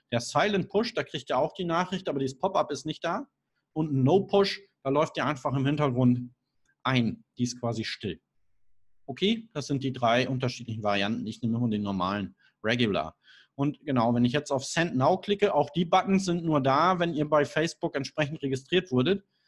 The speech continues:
Ähm, wenn ich jetzt auf Send Now klicke, schickt er diese Nachricht, ähm, an die Gruppe raus hier. Ich mache das grad mal. Ich weiß gar nicht, wer von uns ist in der Gruppe, der kriegt jetzt diese Nachricht grad geschickt.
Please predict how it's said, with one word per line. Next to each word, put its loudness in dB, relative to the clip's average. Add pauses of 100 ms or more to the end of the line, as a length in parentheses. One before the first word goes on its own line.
(400)
Ähm, 2
wenn 0
ich 0
jetzt 0
auf 2
Send -2
Now 2
klicke, 0
schickt -4
er 2
diese 0
Nachricht, 0 (1300)
ähm, 2
an 0
die -2
Gruppe 0
raus -2
hier. -10 (160)
Ich -14
mache -2
das -8
grad 0
mal. 0 (840)
Ich -20
weiß -4
gar -6
nicht, -8
wer -6
von -8
uns -4
ist -6
in -6
der -2
Gruppe, -4
der 0
kriegt -10
jetzt -8
diese -4
Nachricht -4
grad -10
geschickt. -20